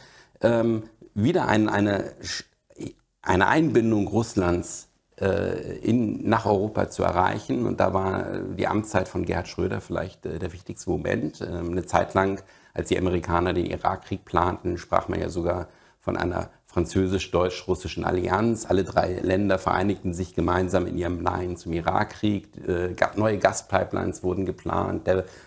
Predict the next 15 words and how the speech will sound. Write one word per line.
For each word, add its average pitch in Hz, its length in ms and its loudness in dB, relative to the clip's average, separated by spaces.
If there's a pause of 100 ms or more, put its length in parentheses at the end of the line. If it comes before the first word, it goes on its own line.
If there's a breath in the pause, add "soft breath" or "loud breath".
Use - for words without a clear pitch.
wirtschaftliche - 600 2
Austausch 92 460 2
zwischen 90 280 -4
Deutschland 87 460 0
und 85 80 -2
Russland 87 520 -2
wuchs - 380 -4
pro - 200 -4
Jahr 87 260 2
fast - 260 -6
um 87 80 -2
zwanzig 87 400 -10
Prozent. - 420 -4
Es - 140 -8
waren, 90 260 -4